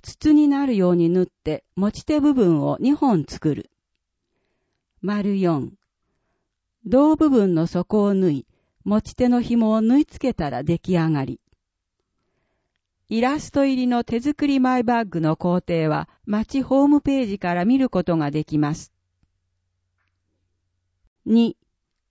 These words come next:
ゴミを出さない。リデュース。食材は無駄なく食べきる。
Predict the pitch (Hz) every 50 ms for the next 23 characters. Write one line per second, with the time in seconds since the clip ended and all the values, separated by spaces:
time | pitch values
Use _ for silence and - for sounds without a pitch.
0 | _ _ _ _ _ - 180 208 220 233 277 311 320 277 196 135 143 151 170 -
1 | 190 185 180 160 123 110 98 - _ _ _ _ _ _ _ _ _ _ _ _
2 | _ _ _ _ _ _ - 196 202 214 214 185 240 285 294 233 165 135 - -
3 | - - _ _ _ _ _ _ _ _ _ _ _ _ _ _ _ _ _ _
4 | _ _ _ _ _ _ _ - - 226 226 - - 262 233 254 247 240 226 226
5 | 220 214 202 - 185 190 208 254 269 294 285 285 277 - 156 151 - - 165 180
6 | 196 220 226 - - 208 185 - - -